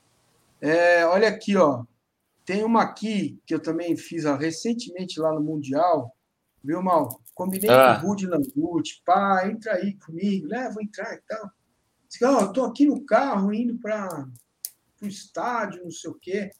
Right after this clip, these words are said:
Speaker 1: Aí o Rudy ao vivo, né? Tô aqui com a minha mãe. Ah, tal. Eu,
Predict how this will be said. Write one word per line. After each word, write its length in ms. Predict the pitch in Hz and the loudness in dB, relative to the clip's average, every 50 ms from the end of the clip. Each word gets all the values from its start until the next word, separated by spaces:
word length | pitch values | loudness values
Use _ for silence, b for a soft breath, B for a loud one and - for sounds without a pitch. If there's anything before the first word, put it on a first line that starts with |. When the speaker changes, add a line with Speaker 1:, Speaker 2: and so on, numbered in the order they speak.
| _ _ _ _ _ _ _ _ _ _ _ _ _ _ _ _ - | _ _ _ _ _ _ _ _ _ _ _ _ _ _ _ _ -12
Speaker 1:
Aí 160 | 143 170 196 | -8 -6 -6
o 100 | 190 165 | -6 -6
Rudy 280 | 151 175 190 190 165 151 | -6 -6 -8 -6 -4 -2
ao 140 | 156 160 156 | -2 -2 -2
vivo, 280 | - - 180 196 190 - | -4 -4 -4 -6 -4 -4
né? 80 | 202 214 - | -8 -8 -4
Tô 100 | - 240 233 | -4 -4 -4
aqui 140 | - 285 - | -6 -6 -2
com 80 | 285 | 0
a 60 | 277 269 | 0 2
minha 180 | 277 277 226 | 2 0 0
mãe. 640 | 170 160 180 233 269 277 269 262 247 208 - 151 - _ _ _ _ _ _ _ _ _ - | -2 -6 -2 0 2 2 2 2 0 -4 -6 -8 -10 _ _ _ _ _ _ _ _ _ -8
Ah, 440 | 220 240 277 277 285 277 269 208 - - | -6 -4 -2 -2 0 -2 -2 -4 -6 -6
tal. 480 | - 233 269 294 285 269 262 240 226 220 | -6 -4 -4 -2 -2 -4 -4 -4 -4 -4
Eu, 100 | 202 196 | -4 -6